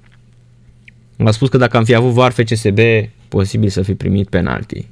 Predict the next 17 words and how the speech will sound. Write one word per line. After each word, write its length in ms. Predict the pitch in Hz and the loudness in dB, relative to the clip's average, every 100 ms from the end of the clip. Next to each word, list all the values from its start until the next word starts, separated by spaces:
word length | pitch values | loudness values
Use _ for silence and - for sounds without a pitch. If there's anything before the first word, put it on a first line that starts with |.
| _ | _
Și 160 | - - | -16 -12
de, 280 | - - 98 | -8 -2 0
a, 220 | 110 110 | 0 0
acum 220 | 104 139 | 0 -2
înțeleg 440 | 127 110 113 110 | 0 0 0 2
eu 120 | 110 101 | 2 2
de 400 | 98 92 92 110 - - _ _ | 2 0 0 -4 -12 -20 _ _
ce 220 | - 101 101 | -6 -2 0
îmi 180 | 98 | 0
spuneau 360 | 101 - 104 104 | -2 -2 0 0
aici 240 | 101 95 90 92 - - _ _ _ _ | 0 -2 -2 -2 -4 -12 _ _ _ _
fanii, 720 | _ - 101 98 92 90 85 85 | _ -2 0 2 2 2 0 -2
uh, 120 | 82 - | -4 -4
F 160 | 101 | -2
C 140 | 87 90 | 0 0
S 160 | 92 | 0
B-ului. 540 | 87 80 58 50 - | 0 0 -2 -4 -8